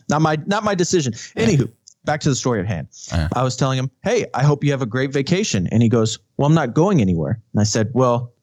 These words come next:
Speaker 1: you, you're not gonna be here tomorrow. You're not gonna be here Monday." He goes, "I think you meant to say, 'I hope you have a good holiday.'" And I said, "No." I said, "I understand. Here's my point.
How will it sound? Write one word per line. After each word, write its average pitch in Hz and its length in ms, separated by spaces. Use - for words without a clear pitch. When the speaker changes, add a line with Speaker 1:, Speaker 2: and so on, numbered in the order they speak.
Speaker 1:
you, 117 200
you're 127 120
not 123 120
gonna 117 120
be 117 100
here 117 40
tomorrow. 120 260
You're 117 40
not 110 140
gonna 110 80
be 110 80
here 104 60
Monday." 117 460
He 143 60
goes, 123 260
"I 135 60
think 202 240
you 156 80
meant 147 160
to - 80
say, 110 480
'I - 60
hope 127 260
you 135 60
have 117 120
a 113 60
good 104 180
holiday.'" 82 640
And 110 120
I 110 40
said, 113 300
"No." 143 460
I 131 80
said, 131 260
"I 120 100
understand. 170 640
Here's 139 220
my 160 100
point. 147 400